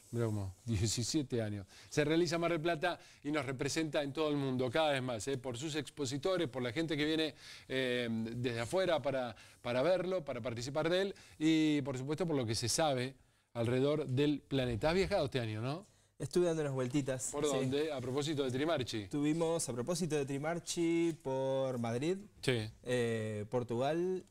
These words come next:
Speaker 2: eh, Jujuy, al igual que el proyecto que acaba de pasar.
Speaker 1: Sí.
Speaker 2: Eh, bueno, Buenos Aires, Córdoba, Rosario,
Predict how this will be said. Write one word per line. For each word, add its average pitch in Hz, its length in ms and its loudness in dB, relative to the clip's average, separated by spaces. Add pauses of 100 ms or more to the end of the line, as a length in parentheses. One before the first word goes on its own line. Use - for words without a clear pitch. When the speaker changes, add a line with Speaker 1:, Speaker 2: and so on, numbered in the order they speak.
(280)
Speaker 2:
eh, 107 840 0 (100)
Jujuy, 180 540 0 (120)
al 113 140 -6
igual 123 280 -2
que 110 420 -4
el 110 120 -6
proyecto 117 380 -4
que 113 60 0
acaba 117 240 0
de 110 100 -4
pasar. 120 280 -2
Speaker 1:
Sí. 123 180 -2 (540)
Speaker 2:
Eh, 113 680 0
bueno, 113 200 -2
Buenos 104 260 0
Aires, 143 1040 0
Córdoba, 131 480 0
Rosario, 123 640 -2